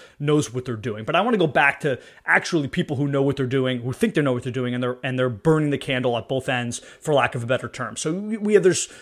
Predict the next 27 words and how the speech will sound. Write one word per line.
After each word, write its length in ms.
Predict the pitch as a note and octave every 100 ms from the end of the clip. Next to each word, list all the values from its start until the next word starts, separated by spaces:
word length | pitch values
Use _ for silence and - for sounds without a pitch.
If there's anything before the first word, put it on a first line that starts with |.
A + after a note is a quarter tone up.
| - _
in, 160 | - F3
in 160 | G3+ E3
health 200 | A#3+ B3+
and 120 | G3+
fitness, 380 | G3 D3+ C#3+ - -
there's, 460 | D#3+ D#3 D3 - -
there's 220 | D#3+ D3
two 180 | - A#3
costs. 600 | - C#3 - - - - _ _ _ _ -
There's 140 | A2+
a 40 |
metabolic 600 | C#3+ D#3 F#3 G3 G3 A3+
cost 420 | A3 G#3+ G#3 - -
and 80 | D#3
there's 140 | D#3 D3+
a 40 |
structural 720 | - - - E3+ - D#3 A2
cost. 480 | - A#2+ - - - - -
So 140 | -
the 80 | D3+
metabolic 520 | D3 D3+ B2+ A3 A3+
cost, 280 | E3 D#3 D3+
let's 140 | C#3+
go 140 | - E3
ahead 100 | D#3+
and 120 | D#3
say 240 | D#3 D3